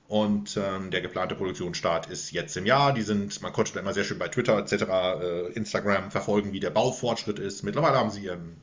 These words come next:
äh, ihre, ihre Head Distillerin eingestellt und, ähm, da erwarten wir also auch in kurz, jetzt in den laufenden nächsten Monaten die Fertigstellung, die Abnahme und dann den Beginn der Produktion.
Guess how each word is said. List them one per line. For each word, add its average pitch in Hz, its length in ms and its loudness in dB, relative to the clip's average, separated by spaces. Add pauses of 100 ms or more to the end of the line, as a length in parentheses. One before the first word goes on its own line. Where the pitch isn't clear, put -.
(140)
äh, 80 380 -18
ihre, - 360 -20
ihre 78 120 -10
Head 127 160 -2
Distillerin 107 480 0
eingestellt 92 800 -2
und, - 380 -20
ähm, 78 240 -10
da 95 200 -2
erwarten 87 380 -2
wir 82 140 -6
also 78 140 -8
auch 76 120 -8
in 76 80 -8
kurz, - 880 -12 (180)
jetzt - 360 -12
in 107 160 2
den 98 80 4
laufenden 87 320 0
nächsten 87 320 -6
Monaten 87 400 -6 (420)
die 175 80 6
Fertigstellung, 131 800 6
die 110 100 4
Abnahme 95 520 2
und 90 180 -8
dann 87 140 -4
den 90 80 -8
Beginn 85 260 -6
der 78 80 -4
Produktion. 82 800 0